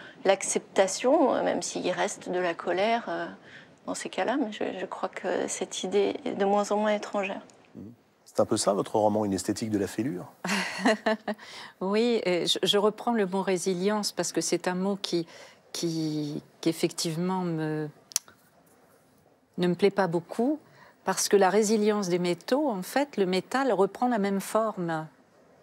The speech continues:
Speaker 3: Donc, euh, non, je trouve que quand on traverse quelque chose, on traverse des souffrances, on traverse ce que sont nos vies, on bouge,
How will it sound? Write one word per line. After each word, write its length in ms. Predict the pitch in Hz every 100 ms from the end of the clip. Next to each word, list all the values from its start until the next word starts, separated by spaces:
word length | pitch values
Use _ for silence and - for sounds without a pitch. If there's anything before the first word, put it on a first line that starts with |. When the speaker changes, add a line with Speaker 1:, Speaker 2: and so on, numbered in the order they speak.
| _ _
Speaker 3:
Donc, 480 | - 160 196 190 -
euh, 360 | 180 175 170 165 - - -
non, 260 | 196 226 254 - _ _ _ _ _ _ _ -
je 240 | 156 -
trouve 340 | - 233 220
que 100 | -
quand 340 | 170 202 190 -
on 120 | 170
traverse 840 | - 185 175 196 190 - - - 160 165 - _ _ -
quelque 280 | 151 143 156
chose, 500 | - 240 339 - -
on 60 | 143
traverse 420 | - 151 156 143
des 120 | 147
souffrances, 720 | - 143 - 202 233 254 -
on 80 | 143
traverse 600 | - 147 147 143 - 143 139 - - - - -
ce 120 | -
que 100 | 196
sont 240 | - 185
nos 180 | 165 165
vies, 400 | 151 156 214 302 330 - - - - _ _ -
on 140 | 165
bouge, 680 | 160 175 233 294 320 330 -